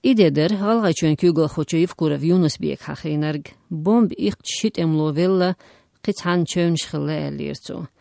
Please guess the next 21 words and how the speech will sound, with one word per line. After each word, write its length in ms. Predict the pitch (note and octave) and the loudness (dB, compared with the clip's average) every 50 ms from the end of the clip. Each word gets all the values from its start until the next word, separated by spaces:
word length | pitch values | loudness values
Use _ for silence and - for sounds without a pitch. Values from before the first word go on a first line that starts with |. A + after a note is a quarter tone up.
| _ _ _ _ _ _ _ _ _ _ | _ _ _ _ _ _ _ _ _ _
Евкурове 500 | - F3+ F3 - - E3 D#3+ D#3 D3+ D3 | -2 -2 -2 -2 0 0 0 0 0 -2
хейс 300 | C#3 C3+ D#3+ D#3 D3 - | -2 -2 -2 -2 -2 -4
бяхт 360 | - - D#3+ C#3 B2 - - - | -4 -6 -6 -6 -6 -8 -4 0
эмлойц 480 | G#3+ G#3+ G3+ F3 D#3 D3+ D3+ - - | 2 2 4 4 2 0 -2 -2 -2
эрш 300 | - F#3 F#3 - - - - | -2 -2 -2 -2 -4 -6 -4
Довлатов 560 | D#3 E3+ E3 E3 D#3+ D#3 D3+ - - D3+ - | -2 0 2 2 2 0 -2 -2 -4 -4 -2
Алихан 540 | - F3+ F#3 E3+ - - E3+ E3+ F#3 G3+ - | -2 0 0 0 -2 -2 -2 -2 -2 -2 -2
Абаев 380 | - G3 F3 E3 D#3 D3+ D3 C3+ | -2 -2 -2 -2 -2 -2 -2 -4
Идрисер. 640 | D#3+ D#3+ C#3+ C#3+ D3+ C#3+ - - - - - - - - _ _ _ _ - - - - - - - | -4 -4 -2 -2 -4 -4 -4 -6 -8 -8 -10 -10 -14 -20 _ _ _ _ -20 -20 -20 -20 -20 -12 -4
Авдарханов 680 | - B3 C4 B3 A3+ F3+ - G3 E3+ D#3+ D#3 D3+ D3 - | 0 2 4 4 4 4 2 2 4 4 4 4 2 0
Ибрахим 680 | - - G#3+ G#3 F#3+ F3+ E3 D3 D3 E3 D#3 D#3 D3+ | 0 0 2 2 2 2 4 4 2 4 4 2 2
хахин 480 | C#3+ - F#3+ F#3+ - - F#3+ D#3+ D3+ D#3 | 0 -2 -4 -4 0 2 2 2 4 4
юбош 440 | E3 F3 E3 D#3 D#3 D#3+ - - | 2 2 2 0 0 -2 -2 -2
телевизионе 540 | - G3+ F#3+ F#3 F3 D#3+ D#3+ D#3+ D#3+ D#3 D#3 | 0 2 4 4 4 4 4 2 2 2 0
хулгайтинч 800 | D3+ - E3 D#3+ D3 D3+ F3 E3+ E3 - F3 D#3+ D#3 D3+ - - | 0 -2 -2 0 2 2 2 2 2 0 0 0 0 0 -2 -4
гюмсер 520 | D#3 D3+ F#3 G3 G#3 - - - D#3+ D#3+ C#3+ | 0 2 4 4 4 2 2 0 0 2 0
жимждучу 720 | C#3+ C#3+ D#3+ F#3+ G3 F#3 D3+ D3 D#3 C#3+ - - D#3 D#3 | 0 2 2 4 4 4 2 2 0 -2 -2 -2 -2 0
дин 260 | D3+ C#3+ F3 G3 F#3 | 2 2 2 2 4
дахиедер 600 | D#3+ E3+ F3 E3+ F#3 D#3+ D#3+ D#3 E3 F3+ F#3+ F#3 - _ _ _ _ _ _ | 2 0 0 0 0 0 2 2 2 0 0 0 -4 _ _ _ _ _ _
тиш 280 | - - G#3 F#3+ E3+ - | -4 0 0 0 0 -2
халдолштер. 800 | - - D#3+ D#3+ D#3 D3 D3 C3 - - - - D#3 D3 C#3+ - | -4 -2 0 0 0 0 -2 -4 -6 -8 -8 -6 -6 -6 -6 -10